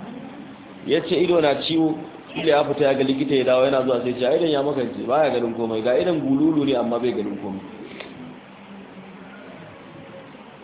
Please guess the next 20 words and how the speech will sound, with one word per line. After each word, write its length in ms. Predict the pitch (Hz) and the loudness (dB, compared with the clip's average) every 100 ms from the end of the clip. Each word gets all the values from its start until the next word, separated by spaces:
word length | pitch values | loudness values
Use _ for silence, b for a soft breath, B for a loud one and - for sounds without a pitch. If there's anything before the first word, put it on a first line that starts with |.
| - | -10
Ya 60 | 104 | -6
ce, 120 | 120 104 | -4 -2
"Sun 180 | 123 127 | -2 0
maƙala 520 | 113 - 117 117 107 | 0 2 2 4 2
amitu, 380 | 104 120 123 123 - - - - - - - - 101 | 0 0 -2 -4 -8 -10 -16 -18 -20 -20 -16 -10 -2
na 160 | 123 | 0
makance." 560 | 127 131 123 107 143 147 - - - - - | 0 0 -2 -4 -4 -4 -8 -12 -18 -20 -12
Ya 140 | - 113 | -6 -4
ce, 140 | 131 | -2
"Fa 140 | 120 110 | -2 -2
ba 240 | 101 131 | 2 2
da 80 | 131 | 2
ishirina 680 | 107 - 110 113 139 131 117 120 | -2 -4 -4 0 0 0 -2 -2
sana." 440 | 104 98 85 73 - - - - - - - - - - - | -2 -2 -4 -8 -12 -18 -18 -18 -18 -18 -18 -18 -20 -14 -2
Sai 140 | 135 | 0
bayan 340 | 143 143 143 143 | 2 4 4 2
shekara 580 | 143 110 135 127 113 107 | -2 -2 2 2 2 0
ashirin, 480 | - 107 143 165 - - - - - - - - - - - - - - - | -2 0 2 2 -2 -10 -16 -18 -18 -18 -20 -20 -20 -20 -20 -20 -18 -10 -4
shekaru 360 | 117 127 147 | 0 2 2
nawa? 240 | 160 151 | 4 2